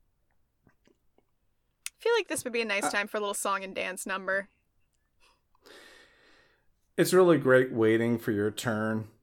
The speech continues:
Speaker 2: That
Speaker 1: Mm-hmm.
Speaker 2: moment where you're like, you know something bad is ha-, gonna happen. It's gonna happen to you. There's no way to avoid it.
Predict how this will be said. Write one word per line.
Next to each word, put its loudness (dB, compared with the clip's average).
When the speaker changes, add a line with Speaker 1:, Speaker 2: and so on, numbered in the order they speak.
Speaker 2:
That 4
Speaker 1:
Mm-hmm. 2
Speaker 2:
moment 2
where -2
you're 2
like, -2
you 2
know 4
something 0
bad 2
is 0
ha-, 0
gonna -2
happen. -2
It's -6
gonna 0
happen -4
to -8
you. -2
There's 2
no 2
way 4
to 2
avoid -4
it. -4